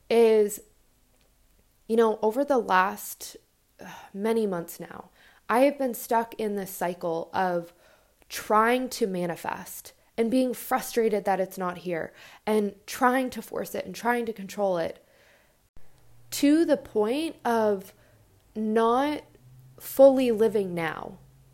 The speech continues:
like, feeling like something is missing now because I don't have the thing. And I don't wanna get too much into this because abundance and lack have really become concepts that I,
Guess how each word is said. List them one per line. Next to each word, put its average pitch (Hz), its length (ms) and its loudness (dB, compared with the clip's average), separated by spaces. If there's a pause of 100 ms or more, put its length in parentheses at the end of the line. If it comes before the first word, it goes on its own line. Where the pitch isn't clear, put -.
(600)
like, 220 300 6 (280)
feeling 277 600 4
like 196 260 -2
something 226 520 -2
is 180 200 -4
missing 196 640 0 (160)
now 190 640 4 (240)
because 262 280 -2
I 233 100 2
don't 226 320 -2
have 226 560 -4 (120)
the 208 160 -4
thing. - 640 -4 (1040)
And 262 520 2 (720)
I 247 80 0
don't 294 120 6
wanna 320 140 -2
get - 380 -2
too 247 160 -2
much 233 220 -2
into 208 160 -2
this 190 280 0
because 190 420 -8 (400)
abundance 202 540 4
and 190 140 -2
lack 180 320 -4
have 170 180 -10
really 185 220 0
become 185 340 -4
concepts 180 760 -2
that 185 180 0
I, 180 160 -2